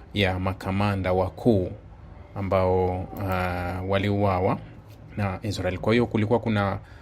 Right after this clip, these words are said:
kuna hafla kubwa, unaweza kusema, ya nchi ilikuwa imesimama. Wakafanya maziko ambayo ya makamanda wao wengi waliouawa. Kwa hiyo kwa Irani leo, kama uliona, hili tukio lilikuwa ni,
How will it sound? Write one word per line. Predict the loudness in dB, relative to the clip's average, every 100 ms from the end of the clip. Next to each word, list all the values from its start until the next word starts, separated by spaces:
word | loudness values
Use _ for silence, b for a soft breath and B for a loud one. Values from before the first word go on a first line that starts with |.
| B B B -20 -18 -2
kuna | 2 2
hafla | 0 -2 0 -2 -2
kubwa, | -2 0 0 0 -2
unaweza | -2 -2 -2
kusema, | -2 0 0 -4 -8 -16 -14 -2
ya | 2 4 4 2 0 -2 -4 -4 -4 0
nchi | 2 2 0 -4
ilikuwa | -6 -4 -4
imesimama. | -2 -4 0 2 2 2 -2 -6 B B B B B B B -20 -4 0
Wakafanya | 2 2 -2 -4 -2 -2
maziko | -2 -2 0 -2 0 0
ambayo | 2 4 2 0 -2 -6 -4 -2
ya | 0 0
makamanda | -2 -4 -4 0
wao | 2 2 2 2
wengi | 0 0 -4 -10 -18 -10 -2
waliouawa. | 2 2 2 2 2 0 0
Kwa | 2
hiyo | 4 4
kwa | 4
Irani | 4 4 4 4
leo, | 4 4
kama | 4 4
uliona, | 4 2 4
hili | 2 0
tukio | -4 0 0
lilikuwa | -2 -2 -2
ni, | -2 -4